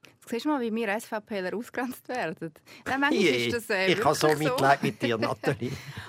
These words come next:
Speaker 1: Ja, aber wie gesagt, ähm, ich kann es ja gleich gut haben, lustig haben. Ich glaube, muss, muss klar sein in der Sache. Und sowohl Chantal als auch ich, also bei uns ist klar, für was wir einstehen, aus Überzeugung. Das sind Themen, wo wir weit auseinander weg,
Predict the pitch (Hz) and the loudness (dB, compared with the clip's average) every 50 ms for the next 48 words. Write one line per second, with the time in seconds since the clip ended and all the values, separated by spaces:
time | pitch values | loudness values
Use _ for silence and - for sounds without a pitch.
0 | - - _ - 226 262 311 349 311 277 262 294 294 - - 294 269 277 302 320 | -16 -16 _ -10 -6 -4 -4 -4 -4 -4 -4 -6 -6 -6 -4 -2 -2 0 -2 -2
1 | 302 - _ - - - 247 240 240 240 233 233 - 240 233 233 220 240 240 262 | -4 -8 _ -8 -4 -2 -2 -2 -2 -4 -6 -6 -6 -6 -6 -6 -6 -6 -8 -8
2 | 262 - - 240 247 254 269 262 - 240 233 233 233 226 247 254 - - 247 240 | -10 -10 -8 -6 -4 -4 -4 -4 -6 -6 -6 -6 -6 -6 -8 -8 -8 -10 -10 -8
3 | 254 226 220 220 220 226 - 220 208 - 233 220 214 214 214 214 208 - 220 208 | -6 -6 -6 -4 -4 -6 -6 -8 -8 -8 -8 -6 -6 -6 -6 -6 -8 -10 -10 -12
4 | 196 - - - 220 214 220 233 220 - 226 214 202 190 190 - 233 247 330 - | -10 -8 -6 -2 -2 0 -2 -2 -4 -6 -8 -6 -4 -6 -4 -2 -2 -2 -2 -4
5 | - - - - - 240 233 226 220 208 - - - - - - - - _ _ | -8 -16 -16 -10 -6 -4 -4 -4 -4 -6 -8 -12 -18 -20 -20 -20 -20 -20 _ _
6 | - 233 214 214 214 214 - 233 233 254 254 - 247 240 240 226 233 226 226 233 | -8 -6 -4 -4 -6 -4 -4 -4 -4 -4 -4 -6 -6 -6 -4 -4 -4 -4 -4 -6
7 | 233 214 208 - - 226 214 - - - - - 226 226 247 - 247 220 208 202 | -6 -8 -10 -8 -8 -8 -8 -8 -10 -14 -12 -8 -8 -8 -8 -8 -8 -6 -6 -6
8 | 202 208 202 208 214 240 262 277 - - 254 247 247 247 240 - - - 208 190 | -6 -8 -8 -6 -6 -6 -6 -6 -6 -4 -4 -4 -4 -6 -8 -10 -10 -10 -8 -8
9 | 208 190 196 185 - - 233 233 269 302 - 330 339 - - - _ - - - | -8 -8 -8 -12 -10 -8 -6 -6 -4 -4 -4 -4 -4 -6 -12 -20 _ -20 -20 -20
10 | - - _ _ - 233 220 214 220 226 214 208 - 233 220 214 208 208 202 202 | -20 -20 _ _ -4 -4 -4 -4 -6 -8 -10 -8 -6 -6 -4 -4 -4 -4 -4 -4
11 | 202 196 196 196 196 226 240 - - 285 285 294 277 269 269 269 269 262 262 | -4 -4 -4 -4 -6 -8 -8 -8 -8 -6 -4 -4 -4 -4 -2 -4 -4 -6 -6